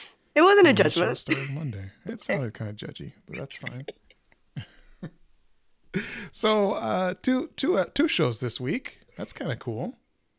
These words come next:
Speaker 1: Yeah, we had some changes. So, uh, Supergirl is on a nine-week hiatus now.
Speaker 2: Oh, wait, what?
Speaker 1: Yeah. <laughs>
Speaker 2: What is
Speaker 1: Yeah.
Speaker 2: that about?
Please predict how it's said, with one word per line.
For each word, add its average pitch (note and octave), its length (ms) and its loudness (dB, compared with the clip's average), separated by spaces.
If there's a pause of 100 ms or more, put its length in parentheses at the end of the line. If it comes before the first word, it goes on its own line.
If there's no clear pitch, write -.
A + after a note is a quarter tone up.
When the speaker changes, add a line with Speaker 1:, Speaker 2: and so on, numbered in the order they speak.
(360)
Speaker 1:
Yeah, G4 300 6
we F#3+ 120 6
had D4 160 2
some D#4+ 120 6
changes. C4 420 6
So, A#3+ 380 8
uh, A3 440 8
Supergirl E4+ 680 2
is G#3+ 240 6
on A#3 240 6
a G#3+ 160 6
nine-week B3+ 540 4
hiatus A#3+ 640 2
now. B2 340 -4 (580)
Speaker 2:
Oh, G#2 440 0
wait, B2 280 0
what? E3 320 -2 (640)
Speaker 1:
Yeah. B3+ 560 4 (680)
<laughs> G#2 120 2 (360)
Speaker 2:
What D3+ 280 -4
is - 120 6
Speaker 1:
Yeah. - 140 4
Speaker 2:
that A3 40 0
about? A2 420 -2